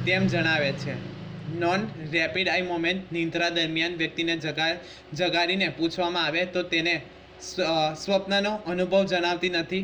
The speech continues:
પરંતુ આર ઈ એમ, રેપિડ આઈ મૂવમેન્ટ નિંદ્રા દરમિયાન વ્યક્તિ હંમેશા સ્વપ્નનો અનુભવ જ રજૂ કરે છે. આર ઈ એમ નિંદ્રા દરમિયાન મગજના સીમાવર્તી તંત્ર,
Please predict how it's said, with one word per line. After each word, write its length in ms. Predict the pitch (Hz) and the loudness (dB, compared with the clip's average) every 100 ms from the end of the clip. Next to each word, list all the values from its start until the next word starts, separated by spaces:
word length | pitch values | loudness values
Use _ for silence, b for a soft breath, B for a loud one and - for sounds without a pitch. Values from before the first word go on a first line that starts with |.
| 190 | -2
પરંતુ 460 | 165 165 170 190 180 156 | 0 0 0 -2 -2 -2
આર 220 | 170 185 | 0 2
ઈ 180 | 185 - | 0 0
એમ, 240 | 180 165 139 143 | 0 0 -4 -4
રેપિડ 360 | 160 151 185 180 | -2 0 2 2
આઈ 120 | 180 | 2
મૂવમેન્ટ 500 | 175 160 175 190 165 | 0 0 0 -2 -4
નિંદ્રા 360 | 170 165 170 | -2 0 0
દરમિયાન 420 | 170 165 165 175 175 | 2 0 0 0 0
વ્યક્તિ 300 | 160 - 180 | -2 -2 -4
હંમેશા 580 | 160 156 156 170 190 B B B | -2 -4 -2 -2 -4 B B B
સ્વપ્નનો 540 | - 175 165 180 185 190 | -2 0 0 0 2 2
અનુભવ 640 | 175 175 165 175 175 190 | 0 -2 2 2 4 4
જ 120 | 190 | 2
રજૂ 300 | 175 170 175 | 0 0 0
કરે 280 | 175 175 170 | 0 0 -2
છે. 200 | 175 180 - B B - | -4 -8 -8 B B -2
આર 200 | 165 180 | 0 2
ઈ 100 | 190 | 2
એમ 100 | 196 | 2
નિંદ્રા 420 | 185 175 165 175 | 2 0 0 0
દરમિયાન 400 | 170 160 165 180 | 2 0 0 0
મગજના 520 | 175 165 160 165 175 | -2 -2 -2 -2 -2
સીમાવર્તી 720 | 185 180 165 170 175 170 165 170 | -2 -2 0 0 0 0 0 -2
તંત્ર, 360 | 170 165 160 | -2 -2 -2